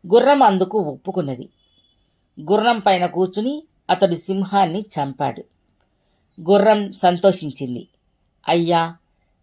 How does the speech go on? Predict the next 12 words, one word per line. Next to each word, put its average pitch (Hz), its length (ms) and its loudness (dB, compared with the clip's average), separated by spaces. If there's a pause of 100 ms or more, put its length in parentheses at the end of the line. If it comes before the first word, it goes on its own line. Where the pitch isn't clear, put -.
(120)
నేను 196 300 2
తమకు 170 300 0
ఎంతగానో 180 680 2
రుణపడి 180 460 2
ఉన్నాను, 143 440 -4 (380)
మీరు 185 220 2
దిగితే 196 380 2
నా 196 200 2
దారిన 170 380 2
పోతాను," 156 680 -2
అని 175 180 -4
అన్నది. 131 320 -8